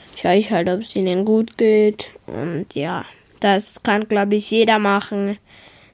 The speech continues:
Das ist echt schön, wenn, wenn man das macht. Und ich, ich glaub, bei euch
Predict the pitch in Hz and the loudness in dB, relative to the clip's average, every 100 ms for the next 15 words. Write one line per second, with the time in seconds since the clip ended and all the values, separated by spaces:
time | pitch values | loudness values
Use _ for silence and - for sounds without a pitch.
0 | _ - 185 202 190 214 - - 208 214 | _ -4 -4 -2 -4 -6 -8 -2 0 0
1 | 214 - - - 214 226 226 208 196 185 | -2 -10 -10 0 4 4 2 0 0 0
2 | 196 185 - 107 180 190 196 190 202 208 | 0 0 -4 -2 0 0 0 0 -2 -2
3 | 190 202 - 151 175 185 202 - 190 196 | -4 -6 -10 -8 -4 -4 -6 -8 -4 -4
4 | - 190 208 - - 208 220 - 208 202 | -2 -4 -4 -6 -4 -2 -2 -2 0 0
5 | 208 208 202 202 208 214 | 2 0 0 2 2 0